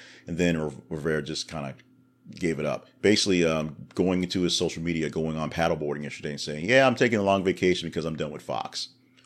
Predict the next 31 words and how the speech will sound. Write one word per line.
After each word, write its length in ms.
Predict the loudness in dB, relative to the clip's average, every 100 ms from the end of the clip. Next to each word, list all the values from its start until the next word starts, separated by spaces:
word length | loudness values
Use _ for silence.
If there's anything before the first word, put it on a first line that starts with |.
| _
which 220 | -14 -12 -10
Geraldo 680 | -8 -6 -4 -4 -6 -8 -12
can 200 | -18 -16
kinda 340 | -16 -14 -16 -10 0
do. 320 | 0 0 -8 -18 -20 -4
We'll 120 | 0
see 160 | 2 4
where 120 | 4
he 60 | 4
pops 280 | 4 4 2
up 140 | 0
next 220 | 4 4
because, 480 | 2 0 2 2 2
um, 480 | 2 2 0 -4 -8 _ _ _ _ _ -14
kind 220 | -6 -4
of 80 | -4
a 40 |
grifter, 500 | -4 -8 -8 -10 -10 _
kind 200 | -8 -2
of 80 | 4
a 80 | 6
<laughs> 80 |
money 160 | 8 6
guy, 360 | 6 4 0 -2
kind 240 | 0 2
of 80 | 2
a 40 |
needs 300 | 2 2 0
to 60 | -2
be 140 | -2
someplace. 520 | 0 -2 -2 -2 -2